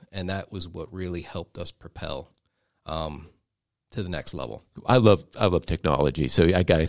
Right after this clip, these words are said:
Speaker 2: I gotta stop here for a minute and ask you, you know, so we think about roofing. I mean, not everyone thinks of technology. We think of computers, we think of technology. We may think that way about other industries. So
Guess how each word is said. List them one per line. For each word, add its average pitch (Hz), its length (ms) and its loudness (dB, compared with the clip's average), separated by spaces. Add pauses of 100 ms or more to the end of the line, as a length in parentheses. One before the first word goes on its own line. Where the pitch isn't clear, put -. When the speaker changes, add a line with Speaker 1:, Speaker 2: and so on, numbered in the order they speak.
Speaker 2:
I - 60 -4
gotta 87 200 4
stop 85 280 2
here 90 140 0
for 98 160 -4
a - 20 0
minute 87 260 2
and 82 80 2
ask 90 220 2
you, 85 140 4
you 85 80 4
know, 90 180 4
so 101 240 4
we 98 140 4
think 139 180 2
about 101 240 2
roofing. 110 420 4
I 90 60 2
mean, 95 180 4
not 107 200 6
everyone 104 240 4
thinks 120 260 0
of 90 100 -2
technology. 104 640 6
We 87 120 2
think 113 180 2
of 92 80 -2
computers, 139 680 8
we 139 100 4
think 127 180 4
of 120 100 4
technology. 110 800 8
We 98 120 4
may 95 160 4
think 104 240 -2
that 98 180 0
way 98 300 6 (420)
about 95 300 2
other 110 400 4
industries. 120 600 0
So 107 300 -4